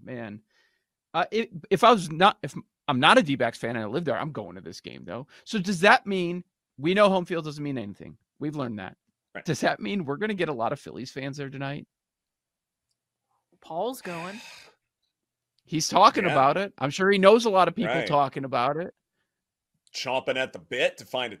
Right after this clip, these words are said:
Speaker 1: I
Speaker 2: ticket.
Speaker 1: bet you,
Speaker 2: Fly standby.
Speaker 1: bet you we do. Bet
Speaker 3: Dan
Speaker 1: you we do.
Speaker 3: Aspinall?
Speaker 2: Paul doesn't check bags, so that helps.
Speaker 1: <laughs> Oh, that's true.
Speaker 2: He's just
Speaker 1: Yep.
Speaker 2: the carry-on type. That's what he
Speaker 1: There we
Speaker 2: does.
Speaker 1: go.
Speaker 2: By the
Speaker 1: All right,
Speaker 2: way,
Speaker 1: what do we do? Yeah.
Speaker 2: th-,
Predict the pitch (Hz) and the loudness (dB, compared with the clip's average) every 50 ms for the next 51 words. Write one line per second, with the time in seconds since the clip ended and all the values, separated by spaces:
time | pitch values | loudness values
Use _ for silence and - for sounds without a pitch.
0 | - - - 208 - - 127 123 127 - - 147 151 147 139 139 143 135 107 - | -4 -2 -2 -2 -2 -4 -6 -6 -6 -8 -10 -10 -8 -8 -4 -2 0 0 0 -2
1 | - - 147 135 190 226 202 - - 101 - - - - 127 127 139 160 165 202 | -6 -6 -4 -2 -2 -4 -4 -6 -8 -10 -12 -14 -14 -14 -12 -10 -10 -10 -8 -8
2 | 214 214 202 180 165 156 151 147 _ _ _ _ _ _ _ _ _ _ _ _ | -6 -6 -6 -6 -8 -10 -12 -14 _ _ _ _ _ _ _ _ _ _ _ _
3 | _ _ _ - 117 - - - - - - - - - 147 131 120 120 120 123 | _ _ _ -16 -12 -6 -4 -4 -2 -2 -4 -4 -4 -4 -4 -4 -6 -8 -8 -4
4 | - 131 160 165 190 185 143 151 - - - 156 156 156 - - 127 143 156 139 | -2 0 0 0 -2 -2 -4 -6 -10 -6 -4 -2 -2 -2 -2 -2 0 2 2 2
5 | 117 110 107 101 - - - 107 104 135 127 107 92 87 90 - - - - 170 | 0 0 -2 -6 -8 -10 -8 -6 -4 -4 -4 -4 -4 -4 -4 -4 -6 -2 0 0
6 | 156 151 107 - - _ _ _ _ _ _ _ _ _ _ _ _ _ _ _ | 0 0 -2 -6 -10 _ _ _ _ _ _ _ _ _ _ _ _ _ _ _
7 | _ _ _ _ _ - 95 120 - - 110 - - - - - - - - _ | _ _ _ _ _ -10 -10 -8 -8 -10 -12 -12 -12 -16 -18 -16 -16 -16 -18 _
8 | _ _ _ _ _ _ _ _ _ _ _ _ _ _ _ _ _ _ _ 117 | _ _ _ _ _ _ _ _ _ _ _ _ _ _ _ _ _ _ _ -18
9 | 123 117 - 151 113 110 101 - - - 139 165 165 135 117 104 95 87 - - | -16 -10 -6 -6 -4 -4 -6 -6 -4 -2 0 0 0 0 -2 -4 -6 -8 -10 -10
10 | 95 80 69 62 - _ _ _ _ _ _ _ _ _ _ _ _ _ _ _ | -10 -10 -10 -12 -18 _ _ _ _ _ _ _ _ _ _ _ _ _ _ _
11 | _ - - - - 123 113 117 104 110 123 143 - 147 - 143 160 175 151 147 | _ -16 -16 -12 -12 -10 -10 -8 -6 -4 -4 -4 -4 -4 -6 -6 -4 -4 -6 -8
12 | - _ _ _ _ _ _ _ - 160 202 - - 87 113 135 131 113 - - | -10 _ _ _ _ _ _ _ 0 0 0 0 -2 -2 0 0 0 0 -2 -2
13 | 143 180 208 226 226 196 160 - - _ _ _ _ _ _ _ _ 127 120 101 | 0 0 0 0 0 -2 -4 -8 -14 _ _ _ _ _ _ _ _ -4 -4 -4
14 | - - - _ _ _ - _ _ _ _ - - - 117 - | -4 -8 -14 _ _ _ -20 _ _ _ _ -20 -18 -16 -14 -14